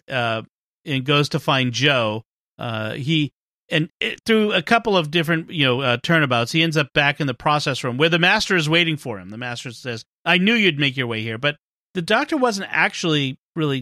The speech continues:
intending to go there, which is interesting. He was intending to go get Jo, not to, to the process room, but he ends up there anyway. And the Master puts him in the chair and turns the machine on and leaves, which I'm thinking, didn't he want the Doctor to fix the machine?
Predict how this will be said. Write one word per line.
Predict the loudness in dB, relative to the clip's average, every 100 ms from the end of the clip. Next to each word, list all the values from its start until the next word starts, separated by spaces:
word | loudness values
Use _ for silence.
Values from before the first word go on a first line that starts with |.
| -4
intending | -2 0 0 0
to | 0
go | 0 0
there, | 0 -4 -8 -10
which | -8
is | -6
interesting. | -8 -4 0
He |
was | 2
intending | 4 4 4 2
to |
go | 2
get | 0
Jo, | 0 2 4 2 -2 -6 _ _ _
not | -6 -6 -6
to, | -14 -10
to | -6
the | -6 -4
process | -2 0 -2 -6
room, | -4
but | -2 -2 -2
he | 0
ends | 0 -2
up | -2
there | -2
anyway. | -2 -4 -6 -8 _ _ _ _ _ _ _ _ -2
And | -2 2
the |
Master | 4 2 2 0
puts | 2 2
him | 2 2
in |
the | 0
chair | 2 2 4 4
and | 0 -2
turns | 0 0 -2
the | -4
machine | -4 -4 -2
on | 0 0
and | -2 -2
leaves, | -2 -2 -4 -8 -12 _ _ -4
which | 0 2
I'm | 2
thinking, | 0 -2 -6 -8 _ -8
didn't | -2 2
he |
want | 2 2 2
the | -2
Doctor | 0 0 0 -2
to | -4
fix | 0 -2 -2
the | -4
machine? | -4 -4 -4 -4 -6 -10